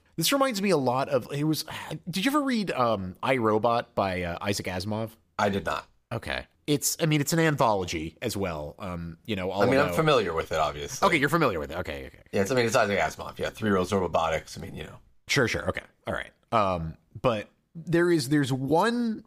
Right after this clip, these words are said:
Speaker 1: particular story in there about, it's like a, I can't remember, it's like they're trying to get, uh, one of their robots to, like, come open a door because they can't get somewhere, and it's like, it's, I don't know, it's, it's this whole thing. It's like, it's a weird, like, interaction between the laws of robotics,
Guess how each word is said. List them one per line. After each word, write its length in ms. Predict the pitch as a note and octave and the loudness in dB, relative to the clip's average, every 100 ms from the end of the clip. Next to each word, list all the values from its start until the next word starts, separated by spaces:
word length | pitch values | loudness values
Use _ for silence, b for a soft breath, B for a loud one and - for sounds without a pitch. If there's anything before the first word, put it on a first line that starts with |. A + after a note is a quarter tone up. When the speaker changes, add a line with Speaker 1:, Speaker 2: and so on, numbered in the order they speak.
| - | -4
Speaker 1:
particular 480 | D#3+ E3+ E3+ C#3+ A#2+ | 0 2 2 2 2
story 560 | - - B2 A2+ F#2 | 2 4 4 4 0
in 140 | F2+ F2 | -4 -2
there 420 | E2 D#2+ D2+ D2+ b _ | -2 -2 -2 -6 b _
about, 720 | B2+ A2+ A#2+ A2+ G#2+ - - - | 0 2 4 4 2 -2 -8 -6
it's 200 | B2 - | -4 2
like 200 | B2+ A#2+ | 2 4
a, 380 | A#2 G#2 G2 - | 4 4 2 0
I 60 | |
can't 180 | - E3+ | -6 -2
remember, 200 | G3+ F#3 | 0 2
it's 200 | D3+ D3 | 0 -2
like 120 | D#3 F2 B2+ _ | -6 -10 -18 _
they're 120 | C#3+ | 0
trying 300 | C3+ F3+ A#3+ | 2 2 2
to 60 | G#3+ | 2
get, 400 | C#3+ D3+ - - _ _ | 4 2 2 -6 _ _
uh, 920 | C#3 B2 A2+ A2 G#2 G2+ G2 F#2+ F#2 | 2 4 6 4 4 4 4 2 2
one 180 | F#2 B2+ | 2 2
of 80 | C#3 | 2
their 120 | B2+ | 2
robots 760 | G#2+ A2 B2 A#2 G2+ F2+ - - | 2 2 2 0 0 -2 -6 -4
to, 100 | B2+ | -2
like, 280 | A2+ G2+ - | -2 -4 -8
come 260 | - E3+ | -2 0
open 300 | F3+ D#3 D3 | 2 2 0
a 40 | A2+ | 0
door 420 | F#2 A2 G#2+ G2 | 0 4 4 4
because 240 | F#2 G2+ | 0 -4
they 100 | A2 | -4
can't 400 | - C3 C3+ A#2+ | -6 -8 -8 -6
get 260 | A#2+ A#2 - | -4 -4 -2
somewhere, 640 | - A#2+ G2+ G2 F#2 F#2 | 0 0 0 0 0 0
and 100 | F#2+ | -2
it's 160 | G2+ - | -4 -2
like, 220 | G#2+ G2+ | -2 -4
it's, 180 | C3 - | -8 -6
I 60 | |
don't 80 | C#3 | -2
know, 60 | A#2+ | -2
it's, 160 | A2+ C3+ | -4 -6
it's 80 | |
this 140 | C#3+ D3+ | -6 -2
whole 200 | G#3+ A#3 | 0 -2
thing. 280 | - C3 G#2+ | 0 0 0
It's 160 | G#2 | -2
like, 100 | B2 | -2
it's 160 | A2+ A#2+ | -4 -8
a 40 | |
weird, 500 | G#2+ G#2+ D3 D#3+ D#3 | -10 -8 -2 2 2
like, 160 | C#3+ A#2 | 0 -4
interaction 580 | B2 A#2+ A2+ A2 - A#2 | -6 -4 -4 -6 -6 -6
between 260 | G#2+ A2+ G#2 | -6 -6 -4
the 80 | |
laws 260 | F#2+ F#2+ F#2+ | 0 2 0
of 100 | F2 | -2
robotics, 580 | F#2+ F2 E2+ E2+ E2+ | -4 -4 -6 -6 -8